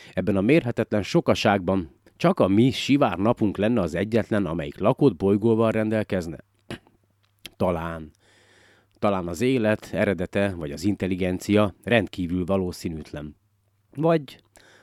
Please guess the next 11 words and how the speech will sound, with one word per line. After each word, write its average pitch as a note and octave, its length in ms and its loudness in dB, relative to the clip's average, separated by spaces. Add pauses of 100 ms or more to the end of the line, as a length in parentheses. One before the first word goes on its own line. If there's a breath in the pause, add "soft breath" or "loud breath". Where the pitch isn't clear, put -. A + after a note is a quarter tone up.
(140 soft breath)
talán D3+ 540 0
civilizációk C3+ 920 2
folyamatosan G2 640 -4
születnek, G2 580 0 (360 soft breath)
csak - 180 -2
elpusztítják F#2 720 -4
önmagukat, F2+ 580 -2
mihelyest A#2+ 440 0
képesek F2 440 -6
lesznek D#2+ 400 -10
rá. D2+ 220 -8